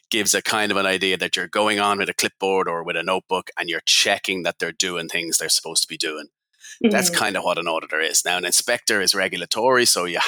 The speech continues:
Speaker 1: have to have them on, you know, they, they, they're coming to check legal things usually. Whereas an auditor, the client is asking you to come on. It, it's a voluntary scheme they're joining up with, but they
Speaker 2: Mm-hmm.
Speaker 1: still want you to come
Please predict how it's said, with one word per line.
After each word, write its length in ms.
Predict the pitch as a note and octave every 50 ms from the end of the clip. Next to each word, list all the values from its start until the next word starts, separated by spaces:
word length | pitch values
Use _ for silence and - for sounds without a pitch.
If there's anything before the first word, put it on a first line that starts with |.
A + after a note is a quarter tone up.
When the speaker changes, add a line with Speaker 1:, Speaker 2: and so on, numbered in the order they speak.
| - -
Speaker 1:
have 160 | G#2+ - -
to 120 | - F#2
have 200 | - G2 F#2+ F2+
them 140 | F#2 F#2 F#2
on, 160 | F2+ F2+ D#2 -
you 80 | F#2+
know, 140 | F2+ E2 D#2
they, 160 | D#2+ E2 - _ -
they, 100 | F2+ D#2+ -
they're 100 | - F2
coming 260 | - - F#2 F2 F2 -
to 120 | - -
check 240 | - - F#2 F2+ _ _ _ -
legal 300 | F#2+ G#2+ A2 G#2+ A#2+ A#2
things 360 | - A#2+ B2+ B2+ B2+ - -
usually. 380 | A2 A#2 B2 A#2+ B2+ C#3 C#3+ _ _ _ - - - - - - - _ -
Whereas 260 | F#2+ F#2 F#2+ F#2 F#2+
an 180 | F#2+ F2 F#2
auditor, 520 | G2+ G2+ G#2 G#2+ G2+ G2+ G2+ F#2 F2+ F2 - _ _ _ - _ -
the 80 | - E2+
client 400 | - - G2 F#2+ F#2+ F#2+ F2+ F3+
is 120 | F3 - - - -
asking 540 | F#2+ F#2+ F#2+ G2 F#2+ - - - F2+ F2 E2+
you 140 | E2+ E2 E2
to 80 | - -
come 240 | - - - F2 F2
on. 220 | E2 D#2+ D#2+ D#2+ _ _ _ _ -
It, 100 | D#2+ - _ -
it's 140 | - - -
a 80 | D#2
voluntary 520 | D2+ - - F2 F2 F2+ F#2 F#2+ - F#2 F2
scheme 340 | - - F#2+ F#2 F#2+ F#2+ E2+
they're 100 | F2 E2+
joining 340 | - F#2 F#2 F#2 F2+ F2+
up 120 | F#2+ F#2 - -
with, 260 | F#2 F#2+ - - - _ _ - - _ - -
but 160 | F#2+ - -
they 80 | F2+
Speaker 2:
Mm-hmm. 60 | - F#2+
Speaker 1:
still 300 | G2 G2+ A2+ A2 G#2 F#2+
want 280 | F#2 F#2 G2 F#2+ - -
you 80 | F#2
to 80 | G2 -
come 320 | - - F2+ E2 E2 E2